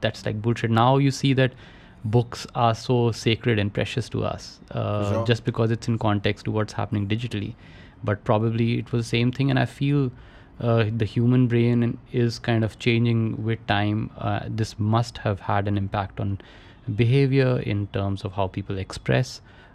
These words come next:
Speaker 1: Uh, that's why it's very difficult to kind of compare the writers of those times to writers of these times, singers of those times to singers of these times. It's, it's different times and, uh, you know, different rules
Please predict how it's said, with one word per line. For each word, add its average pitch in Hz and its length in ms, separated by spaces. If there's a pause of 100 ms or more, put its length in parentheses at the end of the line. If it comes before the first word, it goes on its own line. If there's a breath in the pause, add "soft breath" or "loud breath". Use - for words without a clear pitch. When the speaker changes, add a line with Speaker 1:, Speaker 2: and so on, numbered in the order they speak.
(100)
Speaker 1:
Uh, 98 600
that's - 240
why 117 100
it's 104 120
very 107 180
difficult 120 640
to 113 80
kind 107 220
of - 100
compare 110 480
the 104 140
writers 104 440
of 107 180
those 104 260
times 101 320
to 110 120
writers 98 360
of 92 120
these 120 220
times, 107 340
singers 117 400
of 104 140
those 104 240
times 101 280
to 113 80
singers 104 320
of 98 160
these 123 200
times. 113 340 (400 loud breath)
It's, - 360
it's - 180
different 131 400
times 104 400
and, 101 500
uh, 95 320
you 98 120
know, 107 100
different 110 420
rules 110 460